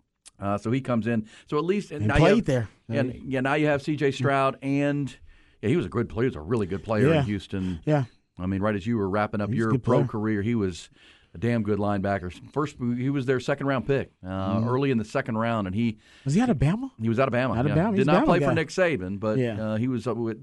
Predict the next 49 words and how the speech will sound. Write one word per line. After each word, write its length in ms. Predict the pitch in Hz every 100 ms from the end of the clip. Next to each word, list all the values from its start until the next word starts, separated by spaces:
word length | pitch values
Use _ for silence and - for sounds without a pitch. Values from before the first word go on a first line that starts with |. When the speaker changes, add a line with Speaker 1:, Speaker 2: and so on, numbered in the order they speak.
| 123
Speaker 1:
you 80 |
know, 60 | 110
got 160 | 107 120
out 120 | 113
of 60 |
Bama 260 | 101 117 113
before 200 | 101 117
Saban 280 | 107 127 110
got 240 | 110 127 120
there. 220 | 104 87 _ - - -
But 100 | 98
he 160 | 120 139
is, 340 | 117 101 - -
he 80 | -
brings 260 | 110 131 113
that 240 | 120 110 -
charisma, 520 | 117 131 117 131 120 _ _ _ _ -
uh, 180 | 92 95
leadership. 520 | 135 123 - 131 127
What, 220 | 123 120
what, 120 | 131 127
any, 300 | 139 127 123
any 140 | 135
thoughts 320 | 120 131 123
on, 260 | 127 120 113
on 140 | 117 110
D'Amico 300 | 120 123 117
Ryans? 520 | 113 120 117 107 101
You 80 | 120
know 220 | 120 110
Kyle 240 | - 123 104
Shanahan 380 | 131 120 107
very 160 | 92 90
well. 180 | 87 95
Speaker 2:
Uh, 340 | 120 123 120 117
I 140 | 135 147
do. 180 | 143 135
I, 340 | 139 139 131 -
I, 260 | 127 131 -
I've 240 | 120 123 123
heard 360 | 139 143 139 135
that 260 | 131 127 - 110
D'Amico 360 | 123 131 131
Ryans 400 | 135 131 131 127
is 100 | 123 123
gonna 160 | 127
be 240 | 120 127 123
a, 240 | 120 110 -
a, 220 | 113 110